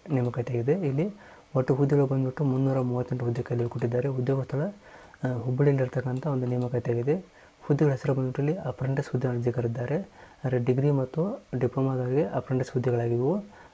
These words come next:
ಅಪ್ರೆಂಟಿಸ್ ಸ್ಟೈಪೆಂಡ್ ಬಂದ್ಬಿಟ್ಟು ಎಂಟರಿಂದ ಒಂಬತ್ತು ಸಾವಿರ ರೂಪಾಯಿ ಪ್ರತಿ ತಿಂಗಳ ಸ್ಟೈಪೆಂಡ್ ಇರುತ್ತೆ ಕೊಟ್ಟಿದ್ದಾರೆ. ಇಲ್ಲಿ ಹುದ್ದೆಗಳ ಹೆಸರು ಮತ್ತು ಪೋಸ್ಟ್ ಸಂಖ್ಯೆ ಕೊಟ್ಟಿದ್ದಾರೆ.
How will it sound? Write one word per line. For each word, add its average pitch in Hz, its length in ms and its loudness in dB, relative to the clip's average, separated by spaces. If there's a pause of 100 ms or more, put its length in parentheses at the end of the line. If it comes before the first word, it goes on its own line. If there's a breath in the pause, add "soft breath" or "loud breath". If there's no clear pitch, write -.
(100)
ಅಪ್ರೆಂಟಿಸ್ 143 560 -2
ಸ್ಟೈಪೆಂಡ್ 135 420 -2
ಬಂದ್ಬಿಟ್ಟು 131 360 0
ಎಂಟರಿಂದ 131 480 0
ಒಂಬತ್ತು 127 440 -2
ಸಾವಿರ 131 120 -4
ರೂಪಾಯಿ 127 160 -2
ಪ್ರತಿ - 300 -6
ತಿಂಗಳ 135 260 0
ಸ್ಟೈಪೆಂಡ್ 127 500 -4
ಇರುತ್ತೆ 120 200 -4
ಕೊಟ್ಟಿದ್ದಾರೆ. 123 540 -2 (520 loud breath)
ಇಲ್ಲಿ 151 320 2
ಹುದ್ದೆಗಳ 143 380 0
ಹೆಸರು 143 260 0
ಮತ್ತು 135 280 -4
ಪೋಸ್ಟ್ - 280 -6
ಸಂಖ್ಯೆ 123 220 -2
ಕೊಟ್ಟಿದ್ದಾರೆ. 117 580 -2